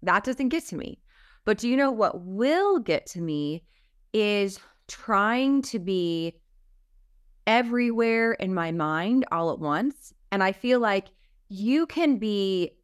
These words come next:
you are everywhere and nowhere. And that is where I will find that I'm like, "Oh my gosh." And it's like the things I'm thinking about,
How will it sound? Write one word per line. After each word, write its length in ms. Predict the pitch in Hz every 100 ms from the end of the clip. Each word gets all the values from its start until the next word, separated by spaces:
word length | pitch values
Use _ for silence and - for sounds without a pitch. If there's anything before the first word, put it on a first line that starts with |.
| _ -
you 340 | 202 202 285
are 240 | 330 294 -
everywhere 680 | 190 214 262 285 269 277 -
and 180 | 180 180
nowhere. 580 | 160 156 135 - - - _ 220
And 180 | 214
that 300 | 220 226 285
is 180 | 311 220
where 380 | 208 202 190 -
I 200 | 170 196
will 260 | 190 185 170
find 440 | - 170 180 180
that 80 | 170
I'm 160 | 160 160
like, 300 | 147 135 - _ _ _ _ _ -
"Oh 220 | 294 320 311
my 300 | 214 156 151
gosh." 840 | - 190 233 269 95 - - - -
And 420 | 226 208 202 196 -
it's 240 | 220 -
like 220 | 226 214 -
the 80 |
things 400 | 202 240 254 262
I'm 180 | 214 175
thinking 420 | - 196 202 233
about, 440 | 240 254 277 311